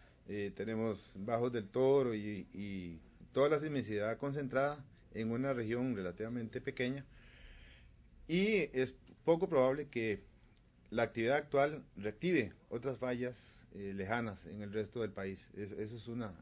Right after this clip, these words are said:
escasa posi-, posibilidad. Lo que sí podríamos esperar es que, debido al movimiento de la placa de Coco,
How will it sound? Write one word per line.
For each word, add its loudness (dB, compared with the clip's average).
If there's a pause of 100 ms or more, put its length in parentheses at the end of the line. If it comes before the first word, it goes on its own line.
escasa 0
posi-, -12 (100)
posibilidad. -8 (440)
Lo -2
que 0
sí 0
podríamos 4
esperar 2
es 0
que, -4
debido 2
al 2
movimiento -2
de -4
la -8
placa -4
de -2
Coco, -4